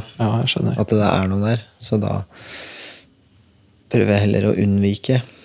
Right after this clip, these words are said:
Speaker 1: Mm.
Speaker 2: eller bare bli tyst, sånn som jeg gjør nå.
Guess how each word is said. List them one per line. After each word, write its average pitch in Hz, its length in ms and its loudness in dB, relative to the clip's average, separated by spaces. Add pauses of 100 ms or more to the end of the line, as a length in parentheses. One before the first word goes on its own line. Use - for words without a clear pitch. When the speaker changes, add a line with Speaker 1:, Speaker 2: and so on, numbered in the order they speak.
(680)
Speaker 1:
Mm. 156 180 2
Speaker 2:
eller 101 400 2
bare 95 320 0
bli 92 240 -2
tyst, - 640 -8
sånn - 280 -4
som 98 140 -2
jeg 101 180 0
gjør 101 100 -2
nå. - 120 -6